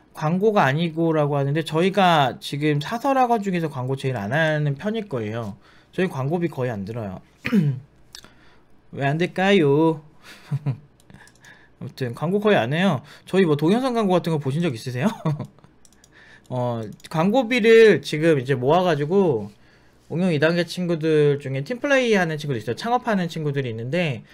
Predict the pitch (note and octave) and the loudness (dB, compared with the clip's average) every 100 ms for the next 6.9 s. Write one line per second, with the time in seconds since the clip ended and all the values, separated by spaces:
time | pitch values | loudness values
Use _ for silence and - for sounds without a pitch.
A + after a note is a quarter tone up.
0 | - - D3 G#3+ G#3 F#3+ F3+ D3+ - F3 | -20 -14 -8 -2 0 0 0 -4 -8 -6
1 | E3 D#3+ F3 B3+ D4 B3 F#3+ D#3+ D#3+ A2 | -4 -4 -4 -4 -2 0 2 4 2 0
2 | - - - - C3+ D3+ D3 D3 C3+ F3+ | -6 -20 -20 -8 0 0 0 -2 0 2
3 | A3+ G#3+ G#3 - D#3+ D3 C#3 B2 A#2 A2+ | 2 -2 -6 -6 -2 -2 -2 -2 -2 -4
4 | C3 E3 D3+ B2+ A2 D3+ C3 A2 B2+ B2+ | -6 -4 -2 0 0 0 -2 -2 -2 -4
5 | G2+ - _ _ _ _ _ _ _ _ | -6 -14 _ _ _ _ _ _ _ _
6 | _ - - - E3+ - G3 D3 | _ -20 -20 -6 -4 4 4 4